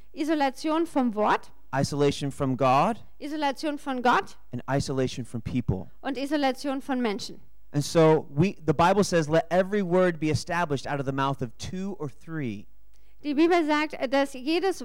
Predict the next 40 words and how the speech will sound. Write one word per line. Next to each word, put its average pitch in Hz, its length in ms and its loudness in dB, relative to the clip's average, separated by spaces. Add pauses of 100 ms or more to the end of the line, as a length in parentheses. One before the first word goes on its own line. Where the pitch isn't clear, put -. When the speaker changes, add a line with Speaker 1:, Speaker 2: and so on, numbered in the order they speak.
(160)
Speaker 1:
Wort 277 340 2
bestätigt 285 540 -4
werden 294 280 0
soll 269 200 2
aus - 200 0
dem 262 140 -4
Mund 277 240 -2
von 214 240 -2
ein 240 280 -4
und, 240 180 -4
äh, 240 100 -8
von 254 360 0
zwei 254 280 2
oder 233 160 4
drei. - 360 -2 (480)
Speaker 2:
And 139 120 -2
so 160 180 4
if 151 160 -2
you're 156 100 2
not 160 220 2
in 170 80 -10
isolation, 170 840 0 (320)
Speaker 1:
Wenn 285 180 0
du 294 160 2
also 302 200 0
nicht 403 240 2
in 381 80 2
Isolation 302 680 2
bist, 269 400 2
Speaker 2:
that's 135 180 0
called 139 260 2
practice. - 680 2 (360)
Speaker 1:
d-, - 200 -2
dann 285 280 4
nennt 294 400 0
man 302 200 -2
das, 269 260 -2
ähm, 254 440 2 (420)
Speaker 2:
<laughs> - 400 -14
Speaker 1:
Pra-, - 200 -8